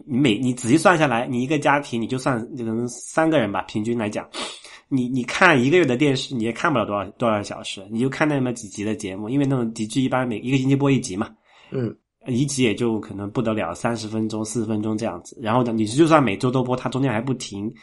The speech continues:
Speaker 1: 你一个星期也就看四集。
Speaker 2: 嗯。
Speaker 1: 对吧？所以很多人，美-，很多那种美国人就觉得这个，妈的，这太贵了吧？那我，我为了看那么几集，我算下一集的，就每，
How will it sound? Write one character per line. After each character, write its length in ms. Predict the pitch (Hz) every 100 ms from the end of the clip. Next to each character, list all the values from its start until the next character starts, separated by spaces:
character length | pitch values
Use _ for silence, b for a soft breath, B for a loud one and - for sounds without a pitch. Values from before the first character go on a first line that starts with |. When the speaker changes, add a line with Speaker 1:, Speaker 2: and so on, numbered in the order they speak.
| B B B -
Speaker 1:
你 180 | 113
一 220 | 113 123 127
个 80 |
星 100 | 139
期 80 | 135
也 60 | 117
就 80 | 104
看 180 | -
四 200 | 117 -
集。 280 | 113 92 104 _ _ _ _ _ _
Speaker 2:
嗯。 240 | - 123 107 _ _ _ - -
Speaker 1:
对 120 | 117
吧？ 120 | 95 B B
所 180 | B 175
以 140 | 233 160
很 100 | 139
多 100 | 190
人， 140 | 185
美-， 240 | 185 131 120
很 120 | 120
多 160 | 160 202
那 100 | 202
种 120 | 170
美 140 | 147 107
国 160 | 120
人 140 | 131 127
就 80 |
觉 140 | 143 120
得 100 | 123
这 120 | 143
个， 260 | 147 147 110
妈 240 | 165 170
的， 160 | 160 131
这 140 | 180
太 180 | 170 185
贵 160 | 165 170
了 100 | 120
吧？ 300 | 98 - -
那 160 | 294 160
我， 260 | 139 127 127
我 160 | 120
为 100 | 143
了 80 | 151
看 160 | 143 165
那 40 |
么 60 | 143
几 140 | 110
集， 100 | 120
我 120 | 113
算 160 | 107 147
下 120 | 131
一 160 | 123 139
集 160 | 117
的， 240 | 117 113 107
就 100 | 131
每， 180 | 123